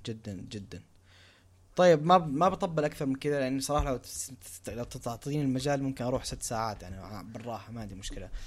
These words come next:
آه، خليني أوقف كل شيء، أقول إن العمل ذا جدًا، جدًا ممتاز لأبعد درجة، فأنصح فيه بقوة. اللي ودي يشوف شيء action يصيح، هذا، هذا ممتاز. آه، خلينا نروح على شيء ثاني، و probably برضو الكلام فيه ما حيكون كثير،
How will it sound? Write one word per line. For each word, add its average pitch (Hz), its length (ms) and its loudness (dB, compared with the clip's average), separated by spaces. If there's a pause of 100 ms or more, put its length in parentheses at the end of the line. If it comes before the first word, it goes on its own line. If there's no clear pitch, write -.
(320)
آه، 135 400 2
خليني 208 260 8
أوقف 202 160 8
كل 208 160 8
شيء، 208 120 10
أقول 175 160 8
إن 165 60 4
العمل 160 340 6
ذا 156 420 6
جدًا، 135 440 0
جدًا 131 380 -2
ممتاز 123 440 -2
لأبعد 110 360 -2
درجة، 95 440 -10
فأنصح 120 680 -4
فيه 127 160 -2
بقوة. 143 600 2 (420)
اللي 127 180 4
ودي 131 220 6
يشوف 127 240 0
شيء 131 440 2
action 151 520 2 (480)
يصيح، 113 800 0 (220)
هذا، 117 240 0
هذا 117 260 -4
ممتاز. 107 460 -8 (680)
آه، 147 400 4
خلينا 214 260 4
نروح 196 240 2
على 151 140 6
شيء 170 220 2
ثاني، 156 680 2 (100)
و 123 280 -2 (260)
probably 214 320 6
برضو 151 260 6
الكلام 135 280 2
فيه 135 160 -2
ما 127 100 -2
حيكون 123 300 -6
كثير، 117 420 -6